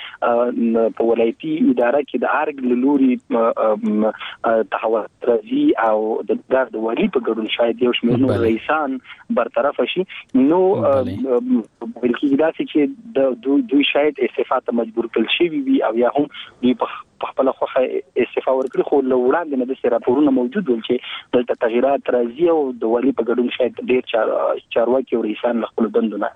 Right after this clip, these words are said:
Speaker 1: لرې کړی شي.
Speaker 2: ډېره مننه. د ازادي راډیو خبریال اکرام الله اکرام و چې په ننګرهار، په مرکز جلال آباد ښار کې د وسلوالو د ډله ییزې حملې په رابطه یې قدرمنو اوریدونکو له تاسو سره وروستي جزئیات شریکول. اه، اوس ورځو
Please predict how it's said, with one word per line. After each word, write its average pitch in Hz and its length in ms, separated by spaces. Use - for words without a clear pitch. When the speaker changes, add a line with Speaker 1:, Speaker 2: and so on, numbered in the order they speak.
Speaker 1:
لرې 101 380
کړی - 120
شي. - 100
Speaker 2:
ډېره 110 300
مننه. 117 760
د 110 120
ازادي 107 360
راډیو 110 200
خبریال 113 580
اکرام 104 340
الله 104 220
اکرام 131 360
و 131 40
چې 127 340
په 110 220
ننګرهار، 110 960
په 110 120
مرکز 107 500
جلال 101 260
آباد 104 260
ښار 113 140
کې - 200
د 123 40
وسلوالو 110 680
د 107 200
ډله 104 200
ییزې 104 260
حملې 120 280
په - 80
رابطه 107 360
یې 135 40
قدرمنو 110 280
اوریدونکو 117 460
له 113 60
تاسو - 260
سره 113 140
وروستي 110 420
جزئیات 107 360
شریکول. 110 500
اه، - 720
اوس 147 420
ورځو 139 420